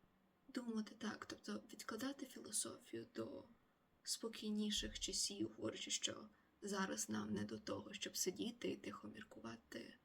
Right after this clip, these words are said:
навпаки, неправильно. Тому що всі наслідки ідуть з певної кореневої причини. І якою є причина того, що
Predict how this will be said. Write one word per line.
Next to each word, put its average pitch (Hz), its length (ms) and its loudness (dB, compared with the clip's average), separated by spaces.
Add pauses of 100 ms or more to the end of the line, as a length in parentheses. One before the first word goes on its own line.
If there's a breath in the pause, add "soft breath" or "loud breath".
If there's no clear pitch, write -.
(2250)
навпаки, 247 520 -2
неправильно. 220 420 -10 (1500)
Тому 269 200 2
що 220 400 2 (1040)
всі - 260 8
наслідки 240 720 4
ідуть 220 340 0
з - 60 0
певної 214 380 0
кореневої 208 580 0
причини. - 680 2 (840 loud breath)
І 240 80 2
якою 262 420 2
є 240 220 0
причина 220 680 2
того, 226 320 -2
що 190 520 0